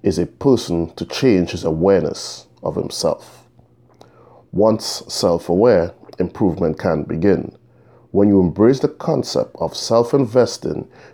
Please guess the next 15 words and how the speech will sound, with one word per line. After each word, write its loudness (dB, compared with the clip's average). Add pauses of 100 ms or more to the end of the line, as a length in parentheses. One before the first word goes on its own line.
you 0
become 0
the 2
right 2
type 0
of 2
investor, 0 (420)
and -2
you -2
also 2
become -4 (480)
the -4
world's 2
greatest -4
investor. -4